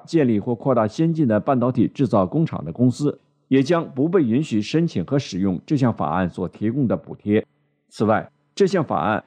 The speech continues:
将禁止与中共有教育合作关系的大学获得研究资金，像是孔子学院。但如果这些大学能够证明他对像孔子学院这样的机构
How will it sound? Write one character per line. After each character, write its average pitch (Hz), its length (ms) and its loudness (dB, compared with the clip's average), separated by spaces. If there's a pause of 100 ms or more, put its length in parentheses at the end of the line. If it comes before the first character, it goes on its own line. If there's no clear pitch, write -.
将 175 220 2
禁 175 180 0
止 104 200 -2
与 113 160 2
中 185 200 0
共 196 160 2
有 104 200 2
教 156 240 2
育 104 80 2
合 107 200 -2
作 120 160 0
关 156 220 0
系 143 140 0
的 95 100 2
大 120 180 0
学 92 400 -2
获 151 160 2
得 101 280 2
研 92 200 -4
究 117 160 -2
资 127 160 -4
金， 139 240 0 (240)
像 165 180 2
是 139 200 2
孔 156 280 -2
子 - 160 -14
学 87 200 -4
院。 113 200 2 (460)
但 143 160 2
如 143 200 4
果 120 220 0
这 147 140 0
些 123 160 0
大 143 160 2
学 95 220 0
能 107 180 2
够 143 100 4
证 156 220 0
明 95 200 -2 (240)
他 180 160 0
对 180 200 2
像 151 220 0
孔 175 240 -2
子 113 180 -2
学 104 180 0
院 139 220 2
这 151 120 0
样 113 120 2
的 98 100 0
机 139 220 -2
构 147 240 0